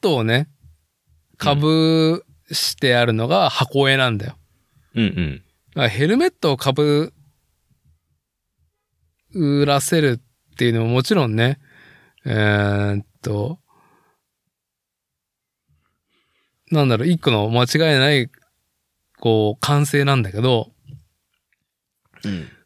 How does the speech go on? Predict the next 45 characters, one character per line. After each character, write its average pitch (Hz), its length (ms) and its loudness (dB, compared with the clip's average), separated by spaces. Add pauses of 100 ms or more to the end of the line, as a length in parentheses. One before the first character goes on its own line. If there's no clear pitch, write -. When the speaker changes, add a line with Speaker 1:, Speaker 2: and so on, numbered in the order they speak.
Speaker 1:
こ - 180 -6
う、 - 40 -2
あ 240 120 0
え 226 60 0
て 135 180 0
そ 120 160 -2
の、 113 460 -2
ヘ 135 160 -4
ル 170 100 2
メ 247 100 0
ッ 254 60 -6 (140)
ト 160 280 2
を 135 60 0
か 156 160 -2
ぶ 180 160 0
す - 420 -8 (220)
せ 208 160 -2
ず 175 160 0
に、 156 380 0 (160)
ス - 200 -6
キ 247 160 0
ン 240 60 2
ヘ 254 100 0
ッ 254 60 -6 (100)
ド 156 120 0
の 113 240 0
ね、 147 260 0 (140)
佇 165 380 0
ま 143 180 2
い 120 80 2
で、 143 420 0 (500)
Speaker 2:
う 127 60 -2
ん。 - 20 0
Speaker 1:
あ 127 80 2
の 117 920 0 (1200)
ー、 95 100 -10
Speaker 2:
<laughs> - 280 -20
Speaker 1:
肘 156 400 -2
を、 143 640 2 (720)
あ 107 180 0
の、 101 240 -4
ド 135 300 0
ア 101 80 -2
に 90 120 -6
ね、 131 220 -2